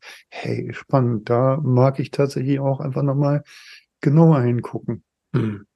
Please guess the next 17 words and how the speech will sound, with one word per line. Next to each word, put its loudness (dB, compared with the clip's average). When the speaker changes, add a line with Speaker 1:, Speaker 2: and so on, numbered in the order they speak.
Speaker 1:
Du -6
hast -2
zum 0
Beispiel -2
an -2
einer 4
Stelle 4
über 4
das 2
Thema 2
Autonomie 0
gesprochen. -4
Speaker 2:
Mhm. 2
Speaker 1:
Und -2
das 2
fand 0
ich, -4